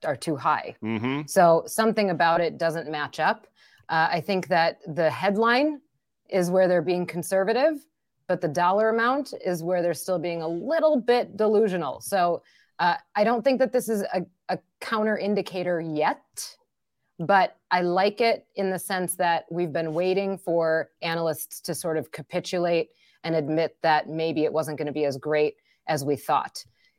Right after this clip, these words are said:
Speaker 1: Here's the other thing, though. We're talking about this in the beginning of twenty twenty-three. I actually think the estimates for twenty twenty-four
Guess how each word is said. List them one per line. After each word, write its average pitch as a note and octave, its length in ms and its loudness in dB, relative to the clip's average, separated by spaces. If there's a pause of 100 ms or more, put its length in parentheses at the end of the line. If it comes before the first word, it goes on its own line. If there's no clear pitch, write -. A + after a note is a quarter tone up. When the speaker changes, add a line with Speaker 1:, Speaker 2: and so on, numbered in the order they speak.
(140)
Speaker 1:
Here's B3+ 220 6
the B3 100 8
other A3+ 160 8
thing, D#3 260 -4
though. - 280 -14 (160)
We're F#3 160 0
talking A3+ 320 2
about G3+ 260 2
this G3 220 2
in F3+ 60 -2
the E3+ 40 0
beginning F#3+ 480 0
of F3 80 -6
twenty F#3+ 300 -4
twenty-three. D#3+ 640 -4
I E3+ 140 0
actually F#3+ 300 -2
think F#3+ 180 -6
the F#3 100 0
estimates D#3+ 380 -4
for E3 100 -6
twenty E3+ 280 -6
twenty-four D#3 880 4